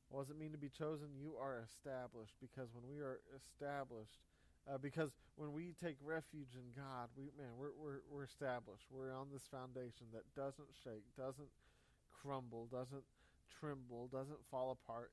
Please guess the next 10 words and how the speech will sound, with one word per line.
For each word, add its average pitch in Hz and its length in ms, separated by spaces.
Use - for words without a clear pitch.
isn't 139 260
overwhelmed, 120 600
isn't 135 320
overtaken. 123 640
Man, 135 220
no, 127 180
you're, 131 240
you're 151 240
good. 143 320
You're 139 160